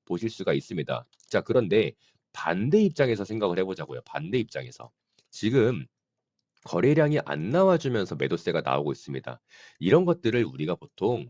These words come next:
차익 매물이라고 착각하시는 분들이 많이 계세요. 그런데 이건 차익 매물이 아닙니다, 여러분. 차익 매물, 투매 흐름으로 이어질 거였으면 이 시장 참여자들에 대한 볼륨이 나왔어야 됩니다.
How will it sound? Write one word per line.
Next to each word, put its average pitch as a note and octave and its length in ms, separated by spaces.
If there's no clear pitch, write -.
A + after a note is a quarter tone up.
차익 F#3 400
매물이라고 B2 540
착각하시는 D3 680
분들이 F2 280
많이 C2 220
계세요. C2+ 480
그런데 F2 280
이건 F#2 200
차익 F3+ 300
매물이 C3 320
아닙니다, D#3+ 420
여러분. - 340
차익 G3+ 380
매물, E2+ 320
투매 F#3+ 320
흐름으로 D3+ 460
이어질 F2 400
거였으면 D#2 720
이 D2 180
시장 G#3 360
참여자들에 C#3 640
대한 D2 200
볼륨이 C#3 400
나왔어야 A2 480
됩니다. B1+ 380